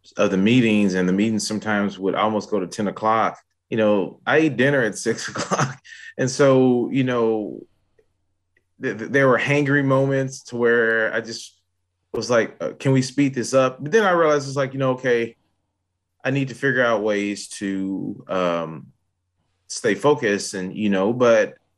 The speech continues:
I was going into work every day. And so, you know, I would have to try to leave a little bit early to get here and set up and, and all that stuff. And, and it, it was, it was kinda taxing, but then also there were other meetings. It's like, "Okay,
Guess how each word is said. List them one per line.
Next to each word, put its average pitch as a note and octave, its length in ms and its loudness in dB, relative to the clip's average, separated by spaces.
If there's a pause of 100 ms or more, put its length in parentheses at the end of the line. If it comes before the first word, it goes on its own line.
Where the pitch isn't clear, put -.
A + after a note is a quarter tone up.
(260)
I C#3 100 4
was E3+ 180 0
going B2+ 280 2
into A#2 160 0
work G#2+ 320 -2
every C3 200 -4
day. D3 400 -4 (640)
And B2+ 140 -4
so, B2+ 580 0
you - 80 -4
know, A#2+ 80 2
I A#2+ 100 4
would D3+ 160 4
have C3+ 220 0
to G#2+ 480 -2 (340)
try D3+ 300 2
to D#3 100 2
leave D3 260 0
a C3+ 60 -4
little C3+ 260 -2
bit B2+ 300 -4
early A#2+ 720 -2
to G#2+ 160 -14
get A2+ 220 -4
here A#2 420 0
and - 160 -4
set B2 280 -2
up A2 360 2
and, F#2+ 200 -8
and G#2+ 120 -6
all A2 160 0
that G#2+ 160 -2
stuff. A#2 360 0
And, G#2 240 -8 (260)
and C3 100 0
it, D#3 160 4
it C#3+ 60 4
was, C#3+ 280 0
it B2 40 -2
was A#2 120 -6
kinda C3 220 0
taxing, B2+ 500 -2
but G2+ 160 -10
then D#3 220 0
also C3 640 0
there A2+ 140 0
were G#2+ 160 -2
other F#3 200 2
meetings. G2+ 580 -6
It's - 160 -20
like, B2+ 200 -4
"Okay, B2 500 -2